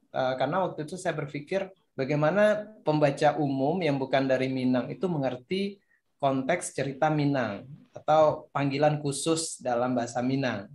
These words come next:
Nah, itu saya kasih catatan kaki. Lalu ada konteks pesantren, nggak semua orang tahu apa di dalam pesantren itu istilah-istilahnya gimana. Ada saya kasih catatan kaki.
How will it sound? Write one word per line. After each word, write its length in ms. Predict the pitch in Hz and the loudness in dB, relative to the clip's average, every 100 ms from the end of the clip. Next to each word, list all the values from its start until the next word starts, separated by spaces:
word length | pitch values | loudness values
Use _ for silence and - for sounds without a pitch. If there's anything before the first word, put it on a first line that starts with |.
| - | -10
Nah, 40 | |
itu 80 | 123 | -4
saya 160 | 180 143 | 0 0
kasih 240 | 135 156 | 0 -2
catatan 320 | 143 123 117 | -2 0 0
kaki. 400 | 104 107 - 110 - _ _ _ | -2 -8 -12 -16 -18 _ _ _
Lalu 240 | 123 151 214 | 2 4 6
ada 560 | 175 170 180 170 - - - - _ | 6 8 8 6 2 -10 -20 -20 _
konteks 480 | - 170 165 208 214 | 2 2 4 2 0
pesantren, 720 | - 175 185 185 185 190 165 | -2 0 2 2 2 4 4
nggak 160 | 135 147 | 4 0
semua 240 | 165 175 | 0 0
orang 240 | 180 220 214 | 2 2 4
tahu 320 | 190 208 214 | 4 6 4
apa 480 | 165 - 208 196 - _ _ | 2 2 2 0 -4 _ _
di 240 | - 175 156 | -16 -10 -2
dalam 240 | 160 160 | 0 0
pesantren 640 | 160 170 165 165 175 175 | -2 -2 -2 -4 -4 -2
itu 320 | 175 185 175 160 | -2 0 0 0
istilah-istilahnya 960 | 147 160 147 147 - 160 165 165 185 | -2 0 0 0 -4 0 0 0 -4
gimana. 560 | 156 165 180 175 160 156 - - - - | -4 -4 -4 -2 -2 -4 -10 -20 -16 -2
Ada 240 | 127 160 | 4 4
saya 160 | 160 139 | 4 0
kasih 240 | 131 139 | 0 2
catatan 320 | 127 120 127 | 0 2 0
kaki. 400 | 123 107 - 113 | -2 -6 -10 -16